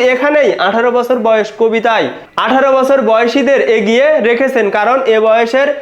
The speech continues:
তরুণরা নতুন কিছু তো করে। এ বয়স যেন ভীরু কাপুরুষ নয়, কবি এখন তোমাদের উপদেশ দিচ্ছে যে এ বয়স যেন ভীরু কাপুরুষ নয়, পথ চলতে এ বয়স যায় না থেমে, অর্থাৎ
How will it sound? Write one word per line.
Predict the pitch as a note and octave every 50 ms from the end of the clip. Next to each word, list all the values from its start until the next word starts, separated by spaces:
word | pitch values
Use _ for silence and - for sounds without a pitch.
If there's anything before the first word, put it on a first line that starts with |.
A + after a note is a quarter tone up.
| - - -
তরুণরা | - A#3+ A#3+ B3 C4+ C4+ C4+ C#4 C4 A3+ G3+ G3+ G#3+
নতুন | A3+ A3+ A#3 B3 A#3 A3 A#3+
কিছু | B3+ B3 C#4 C#4+ B3+
তো | D4+ D4 D4
করে। | C4+ C4 C4+ D4 D4 A#3 - - - - - - _ - A3 A#3+
এ | B3+ B3 B3
বয়স | B3 B3+ B3+ C4+ C#4+ C#4+ C#4 - - - - - - F3 E3+
যেন | G#3 B3 C4 C#4 D4 C#4 B3 G3+ F3+
ভীরু | F#3 G#3 A#3 B3 C4+ D4 C#4+ - B3+
কাপুরুষ | A#3+ A#3 G#3+ A#3 A#3+ A#3+ A#3+ A3+ - B3+ B3+
নয়, | C4 B3 F#3 C3+ - - -
কবি | - A3 A3+ A3+ A#3+ A#3 A#3
এখন | A#3+ C4 C4+ C4 C4
তোমাদের | B3 A#3 A#3 A#3 A3+ D4 D#4 D#4 - D4+ C#4
উপদেশ | A#3+ C4 C4 A#3+ A#3+ A#3+ A#3 G#3+ G3 A#3+
দিচ্ছে | B3+ B3 - - F3 C#3+ A#2+ - - - - - - F3 E3
যে | G#3 A#3+ A#3 - - - B3 B3+
এ | A#3+ B3
বয়স | B3 C4 C4 B3+ A3 F#3 - - F3+ F#3
যেন | A3+ A#3+ C4 C#4+ B3+ F#3+
ভীরু | F#3 G3+ A3+ A#3 C4 C#4+ C4 B3
কাপুরুষ | A3 G#3+ G#3+ - A3+ A3 C4 C#4+ C#4 - C4+ C4
নয়, | C#4 D4 C#4 A#3 - - - - - - - _ _ _ _ _ _ -
পথ | A#3 A#3+ B3+ B3+ B3 B3+ - -
চলতে | B3 B3+ B3+ B3+ A#3 C4+ C4+ A#3+ F#3 - - - - G3+ A3
এ | A#3+ A#3+
বয়স | A#3+ A#3+ B3+ C4 C#4 C#4+ - - - F#3+ F3+
যায় | A3+ A3+ A3+ A3+ A#3+ C4
না | C#4 D#4+ D#4+ D#4+ -
থেমে, | C4 C#4 D4 D4 C#4 G3 C#3 - - - G3 G#3+
অর্থাৎ | A3+ - C#4+ C4+ B3